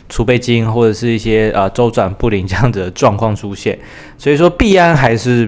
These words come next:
毕竟它是第一名嘛，世界第一名，它跟第二名的这个差距哦，等于说是已经看不到车尾灯，等于第一名跟第二名差距就已经非常远了，大家还是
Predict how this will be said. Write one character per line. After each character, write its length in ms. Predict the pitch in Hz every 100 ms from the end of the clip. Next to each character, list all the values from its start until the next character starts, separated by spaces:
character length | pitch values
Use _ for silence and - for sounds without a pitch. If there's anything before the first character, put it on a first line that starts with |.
| 104
毕 120 | 127
竟 160 | 127 120
它 120 | 113
是 140 | 113
第 240 | 104 120 113
一 60 |
名 180 | 113 98
嘛， 140 | 90 -
世 120 | 120
界 160 | 110
第 220 | 110 107 104
一 60 |
名， 160 | 95 95
它 160 | 139
跟 180 | 147 170
第 80 | 165
二 80 | 160
名 160 | 127
的 100 | 113
这 80 | 113
个 80 | 120
差 320 | 113 - 123
距 240 | 117 127 98
哦， 140 | 76 - - - -
等 140 | - 110
于 80 |
说 240 | 113 127 123
是 380 | 113 123 113 110
已 100 | 107
经 180 | 110
看 160 | 120 139
不 80 | 113
到 80 | 117
车 220 | - 110
尾 160 | 95
灯， 300 | 90 95 90
等 200 | 101 104
于 60 | 117
第 300 | 127 139 139
一 20 |
名 180 | 131 107
跟 140 | 110
第 80 | 113
二 80 | 120
名 160 | 101 95
差 220 | - 113
距 160 | 120
就 80 | 110
已 20 |
经 100 | 107
非 160 | 104 117
常 160 | 104 98
远 240 | 98 - -
了， 100 | - - - -
大 80 | 120
家 160 | 117 113
还 120 | 110
是 240 | 110 113